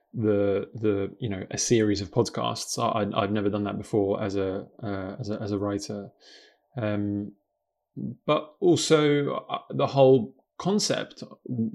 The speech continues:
we think, is new. It's a new thing. We don't, especially in the U K, there aren't that many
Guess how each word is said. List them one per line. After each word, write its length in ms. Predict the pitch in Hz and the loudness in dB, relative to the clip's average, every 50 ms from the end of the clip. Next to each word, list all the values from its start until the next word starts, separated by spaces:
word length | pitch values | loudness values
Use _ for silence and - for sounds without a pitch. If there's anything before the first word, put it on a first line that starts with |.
| - - | -4 -4
we 400 | 127 120 113 127 131 131 131 127 | 0 2 4 6 8 8 8 6
think, 640 | 127 - - - - 117 123 117 110 - - - - | 6 2 -4 -8 -8 -8 -8 -8 -10 -12 -14 -6 -2
is 240 | 131 117 107 101 113 | 0 0 2 4 4
new. 380 | 139 165 190 143 107 - - - | 4 4 4 4 2 -2 -4 -8
It's 160 | - - - | -8 -8 -6
a 60 | 117 | -2
new 180 | 117 123 120 113 | -2 0 -2 -2
thing. 400 | 117 - 143 135 113 110 - 117 | -4 -6 -6 -6 -6 -6 -4 -4
We 100 | 120 113 | -2 -2
don't, 240 | - 143 143 - | -2 -4 -4 -6
especially 360 | - 113 - 175 165 - - 160 | -8 -4 -4 -2 -2 0 0 2
in 60 | 151 | 4
the 80 | 147 | 6
U 120 | 147 139 127 | 6 4 4
K, 240 | - 143 143 127 110 | 2 0 -2 -2 -2
there 160 | 107 117 123 | -2 -2 0
aren't 280 | 131 143 143 131 110 | -2 -2 -4 -2 0
that 200 | 147 143 135 - | 0 0 0 0
many 640 | 127 131 127 127 127 123 120 113 113 113 110 - | -2 -2 0 0 0 0 0 0 0 0 -2 -4